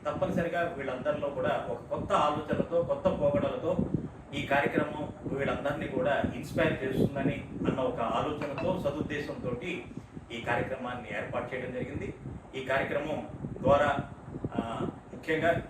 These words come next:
దేవస్థానంలో పనిచేసే ఎంప్లాయీస్‌లో వాళ్ళ యొక్క ప్రొఫెషనల్ స్కిల్స్ పెంచడానికి ఉపయోగపడుతుందన్న ఒక సదుద్దేశంతో ఈ కార్యక్రమంలో నన్ను అడ్రస్ చేయమని, ఆ,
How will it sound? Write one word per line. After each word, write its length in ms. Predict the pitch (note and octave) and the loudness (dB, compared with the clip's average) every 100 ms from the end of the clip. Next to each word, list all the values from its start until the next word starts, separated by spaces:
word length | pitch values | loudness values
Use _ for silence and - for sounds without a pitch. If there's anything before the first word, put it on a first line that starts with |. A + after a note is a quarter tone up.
| - - | -8 -2
దేవస్థానంలో 760 | B2+ C#3+ - - D#3 D3 D3 D3 | 6 6 6 0 0 0 0 0
పనిచేసే 760 | - - - - C#3+ C3 - C3+ | 0 -2 -2 -2 -2 2 2 4
ఎంప్లాయీస్‌లో 580 | C#3 C#3 - - D3 | 4 4 2 -4 0
వాళ్ళ 280 | E3+ - - | 2 2 2
యొక్క 320 | B3+ - - | 2 0 -2
ప్రొఫెషనల్ 520 | - - G3 - - - | 0 0 0 2 2 2
స్కిల్స్ 400 | - B2 - C#3 | 0 -2 -2 -2
పెంచడానికి 680 | B2 C#3 C#3+ - - - - - - - | 0 0 -2 -4 -8 -10 -10 -16 -16 -10
ఉపయోగపడుతుందన్న 840 | A#2 D3 D3 B2+ A#2+ B2+ B2 A#2+ | -4 0 0 0 -4 -6 -6 -4
ఒక 140 | A2+ - | -6 -6
సదుద్దేశంతో 840 | A#2+ - - D3+ - - - A#2 C#3 B2+ B2 - - - | -6 -6 -6 -4 -4 -6 -8 -8 -6 -8 -10 -10 -4 -2
ఈ 20 | - | 0
కార్యక్రమంలో 1400 | A2 A2+ B2 B2 - - - - - - - D#3 - - - - - - | -2 -2 -2 -4 -2 2 2 2 -2 -2 2 2 2 0 -2 -2 -6 -2
నన్ను 380 | - - - - A#2 | -2 0 0 0 2
అడ్రస్ 340 | - - - | 2 2 0
చేయమని, 380 | B4 A#4 - - - - - - | -2 -4 -4 -4 -4 -6 -12 -16
ఆ, 80 | - | -12